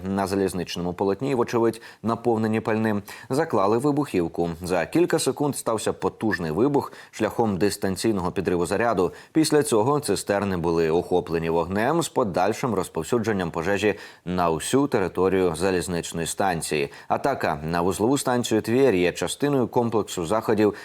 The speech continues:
зі знищення логістичних спроможностей Р Ф у постачанні окупаційних військ паливно-мастильними матеріалами,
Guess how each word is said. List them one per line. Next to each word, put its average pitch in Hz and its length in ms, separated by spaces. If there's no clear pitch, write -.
зі 107 240
знищення 92 520
логістичних 87 760
спроможностей 87 1000
Р 92 120
Ф 120 200
у 135 100
постачанні 101 720
окупаційних 85 840
військ 104 360
паливно-мастильними 87 920
матеріалами, 139 640